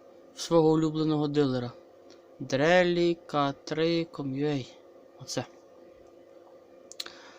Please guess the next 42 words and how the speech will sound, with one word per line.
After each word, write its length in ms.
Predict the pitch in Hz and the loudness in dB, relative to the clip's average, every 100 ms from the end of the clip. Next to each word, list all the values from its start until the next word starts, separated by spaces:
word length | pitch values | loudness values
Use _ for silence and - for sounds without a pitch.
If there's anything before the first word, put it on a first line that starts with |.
| - - | -20 4
Тут 380 | 240 254 262 - | 8 8 8 4
в 80 | |
чоловіка 580 | - 233 226 214 233 240 | 2 4 4 4 4 4
не 160 | 240 254 | 4 4
пише 360 | 277 262 - | 6 6 6
в 100 | 180 | 4
описі 380 | 208 226 190 170 | 2 0 -2 -2
та 120 | 156 | 2
є 120 | 185 180 | 2 2
глупості, 500 | 165 190 190 - 156 | 2 0 -2 -6 -4
що 140 | 160 | -2
вона 120 | 156 | -4
безщіткова. 800 | 151 151 - 147 - 139 123 123 | -2 -4 -4 -6 -8 -6 -4 -4
Ну 140 | 139 | -2
і 80 | 151 | 0
не 100 | 160 | 0
пише, 260 | 156 175 165 | 0 0 0
що 140 | - | -2
вона 160 | 156 156 | -2 -2
щіткова. 520 | - 151 - 147 123 | -4 -6 -4 -2 -2
Просто 340 | - 151 - | -2 -4 0
Енхель 300 | 147 143 135 127 - - - | -2 -2 -6 -6 -12 -20 -6
та 100 | 139 | -2
є 260 | 143 156 | 0 0
I 160 | 143 127 | 0 -2
G 260 | 135 165 170 - - | -2 -4 -4 -12 -20
сімнадцять 340 | - 147 143 - | -2 0 0 -4
сто 80 | |
п'ятнадцять, 380 | 147 143 165 165 | -10 -2 -2 0
можна 200 | 151 151 | -2 -2
було 200 | 151 147 | -2 -4
подзвонити, 480 | 143 147 151 160 147 | -4 -4 -2 -2 -4
перепитати. 720 | - 139 - - 180 170 - - - - - - | -6 -8 -8 0 0 0 -4 -20 -20 -20 -20 -14
Але 180 | 123 120 | -10 -8
в 40 | - | -6
принципі, 420 | 175 175 - 139 | -4 -4 -4 -8
от 180 | 139 - | -8 -8
ціна, 300 | 131 120 113 | -10 -10 -10
яка 180 | - | -12
ви 60 | 113 | -14
самі 240 | - 131 | -12 -12
бачите. 240 | 147 - | -10 -12